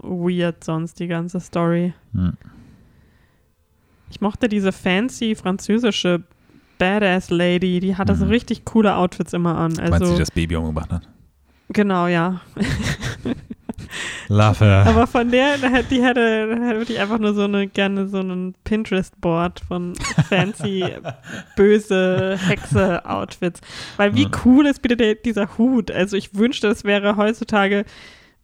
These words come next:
Speaker 1: okay, man sollte es einfach machen, weil, ganz ehrlich, Fashion, look it up. Ich würd gern mit so einem Hut,
Speaker 2: Hm.
Speaker 1: so jetzt jeden Mittag, wenn ich hier so meinen,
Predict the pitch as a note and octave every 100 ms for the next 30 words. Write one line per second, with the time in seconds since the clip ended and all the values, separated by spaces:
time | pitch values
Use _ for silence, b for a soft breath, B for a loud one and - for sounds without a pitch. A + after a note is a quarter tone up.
0 | _ _ - - F3+ G3+ G#3+ G3 A3+ B3
1 | F#3 G3 F#3+ G#3 G#3 B3+ C4 G#3+ F3 F3+
2 | - - - G3 - F#3+ G#3 B3 - -
3 | G#3 G#3 - G#3 G#3 - G#3 G#3 - G3+
4 | G3 - - B B B B - A3+ G#3+
5 | G3+ F#3+ G3 F#3+ F#3 F#3 - G#3 G#3 -
6 | - G2 G2 G3+ A3 G3+ - G#3 G#3+ G#3
7 | - B B G#3+ A3 G#3+ G#3 F#3+ F#3+ G3
8 | F#3+ F#3+ F#3 F#3 F#3+ F#3